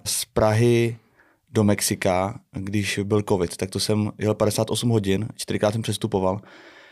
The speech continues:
Tak to byla horší cesta, ale druhá nejhorší cesta mého života byla Praha-Košice, protože cesta tam byla skrz takový ten vlak, kde se spí, tak to bylo naprosto strašný, protože tam,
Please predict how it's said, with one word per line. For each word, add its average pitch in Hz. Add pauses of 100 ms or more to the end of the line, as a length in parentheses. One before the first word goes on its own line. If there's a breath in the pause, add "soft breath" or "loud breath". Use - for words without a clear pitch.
(340 loud breath)
Tak 117
to 123
byla 120
horší 117
cesta, 107
ale 110
druhá 113
nejhorší 113
cesta 113
mého 113
života 110
byla 107
Praha-Košice, 104 (460 loud breath)
protože 117
cesta 127
tam 127
byla 120 (180)
skrz 107
takový 113
ten 113
vlak, 107
kde 104
se 113
spí, 101
tak 98
to -
bylo 101
naprosto 110
strašný, 98
protože 98
tam, 98